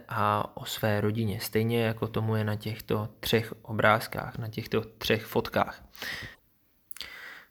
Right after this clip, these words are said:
Right, now in English. Hello everyone. In today's lesson, we are gonna have a look at page four in your school book.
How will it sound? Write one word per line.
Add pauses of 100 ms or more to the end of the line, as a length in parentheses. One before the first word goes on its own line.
(380)
Right,
now
in
English. (340)
Hello
everyone. (680)
In
today's
lesson,
we
are
gonna
have
a
look (240)
at
page
four (1900)
in
your
school
book.